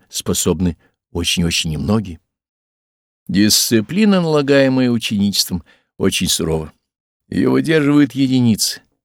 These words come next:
Читающих, желающих и мечтающих стать учениками учителя света много, но как мало среди них готовых пройти через все, что сопутствует этому высокому званию. Среди самых обычных условий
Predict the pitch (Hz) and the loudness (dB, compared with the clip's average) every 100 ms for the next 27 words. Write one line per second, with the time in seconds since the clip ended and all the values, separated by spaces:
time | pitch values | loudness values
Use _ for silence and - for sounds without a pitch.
0 | _ _ _ _ _ _ - 101 92 196 | _ _ _ _ _ _ -4 -2 2 2
1 | 214 175 120 - 87 82 82 82 82 80 | 4 2 -2 -4 -6 -4 -2 0 0 -2
2 | - - 78 - - 87 87 - 95 85 | -6 -10 -12 -16 -8 -4 -2 -2 0 0
3 | 80 - 80 - 85 92 - 90 92 90 | -2 -8 -8 -6 -6 -6 -6 -6 -4 -2
4 | 85 85 - 78 - 82 - 80 - 78 | -2 -4 -6 -8 -4 -4 -2 -4 -6 -2
5 | 92 131 123 _ _ _ _ _ _ _ | 0 -2 -6 _ _ _ _ _ _ _
6 | _ 82 82 92 87 92 92 98 95 - | _ -8 -4 -2 0 2 2 2 0 -2
7 | 95 90 101 87 95 101 - 113 127 135 | -2 0 0 2 0 0 0 2 4 2
8 | 127 - 117 120 - 131 117 - 117 - | -2 -6 -4 -4 -4 -6 -4 -4 -2 -2
9 | - - 120 117 - - - - 107 101 | -2 -2 -2 -4 -18 -16 -10 0 0 2
10 | 107 - 104 98 - 95 95 90 90 85 | 0 -2 -4 -4 0 0 2 -2 -2 -2
11 | - 87 - 85 80 85 82 80 _ _ | -2 -4 -4 -6 -4 -4 -6 -8 _ _
12 | _ _ _ _ _ - - 78 92 - | _ _ _ _ _ -12 -6 0 2 2
13 | 131 151 151 135 127 117 143 - 120 110 | 2 2 0 0 0 0 -2 0 -2 -4
14 | 117 - 123 127 110 | -6 0 2 2 0